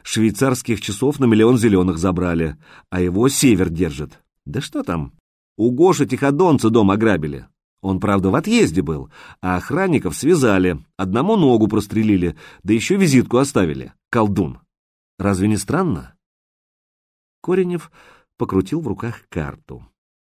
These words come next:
Надпись «Колдун» сделана от руки обычным фломастером. Начальник отдела щелчком перебросил картонный прямоугольник на другой конец стола.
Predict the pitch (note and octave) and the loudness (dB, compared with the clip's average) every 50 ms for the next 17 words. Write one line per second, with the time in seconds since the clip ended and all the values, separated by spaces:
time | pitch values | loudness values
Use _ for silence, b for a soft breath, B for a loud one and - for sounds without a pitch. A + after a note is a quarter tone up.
0 | _ _ _ _ _ - G#2 G#2 G2 F#2+ G2 - F#2 F2+ - - - - E2+ E2 | _ _ _ _ _ -4 -2 -2 0 -2 -2 -4 -8 -8 -8 -10 -12 -10 -8 -8
1 | D#2 D2+ D2 F#2 G2+ G#2+ G#2+ G#2 G#2 b b b b b b _ D#2+ D2+ E2 E2+ | -6 -4 -2 -2 0 0 -2 -4 -8 b b b b b b _ -18 -14 -6 -2
2 | A#2 B2 C3+ C3+ C#3 D3 D3+ D3 D3+ D3+ E3+ D#3 - - G#2 G2 F#2 - - B | -2 -2 0 0 0 0 -2 -2 -2 -2 -4 -4 -4 -2 0 0 0 0 -2 B
3 | B B B B F#2+ F2 E2+ F#2 - - A2 G#2+ G#2 G2+ - A2+ C3 C3 G#2 E2 | B B B B -6 -4 -4 -6 -6 -6 -6 -6 -6 -4 -4 -2 0 0 0 -2
4 | D2+ - - C#2 B1 B1 - - - _ _ _ _ _ _ _ _ _ _ _ | -4 -8 -14 -18 -18 -18 -18 -20 -20 _ _ _ _ _ _ _ _ _ _ _
5 | _ _ _ _ _ _ - G#2 A2+ - - G#3 F3 D3 - - G2 F#2+ F2+ F2+ | _ _ _ _ _ _ -6 -6 -4 -4 -4 -4 -4 -2 -2 -4 -4 -4 -2 0
6 | A#2+ B2 A#2+ A#2 A2 G2+ B B B B B B - - - C3+ C3 B2 - - | 2 2 4 2 0 0 B B B B B B -8 -2 0 0 0 -2 -4 -4
7 | - D3 B2 G2+ G2+ F#2+ G2 F2+ F2+ F#2+ F#2 F#2 F2+ E2+ - F#2 F#2 - - - | 0 0 0 2 2 0 0 0 2 0 0 -2 -4 -6 -6 -6 -8 -6 -4 -4
8 | G2 F2+ E2+ F2 D#2 E2+ F2 E2+ E2+ F2 F#2 F#2 A#2 D3 D3 D3+ D3+ D3+ D3 D3+ | -4 -2 -2 -4 -4 -4 -4 -4 -2 -2 -2 -2 -2 0 0 0 -2 -2 0 0
9 | D3 B2 B2+ G#2+ E2 F2 F2 E2 - G2+ F2 E2 D2+ D2+ - - - G2+ F#2+ E2 | 2 2 0 0 0 -2 -2 -2 -2 -4 -4 -4 -6 -8 -10 -10 -6 -4 -4 -4
10 | C2+ G#1+ G1+ - | -6 -10 -14 -20